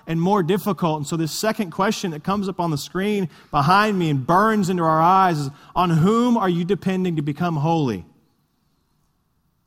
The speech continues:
Is it you? Is it yourself?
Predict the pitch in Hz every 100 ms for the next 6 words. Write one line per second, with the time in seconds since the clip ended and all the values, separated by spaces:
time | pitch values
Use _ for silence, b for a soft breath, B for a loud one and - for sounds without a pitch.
0 | _ _ _ _ _ _ _ _ _ _
1 | 110 113 113 123 165 214 220 _ _ _
2 | _ _ _ _ _ - 120 117 110 -
3 | 160 190 220 -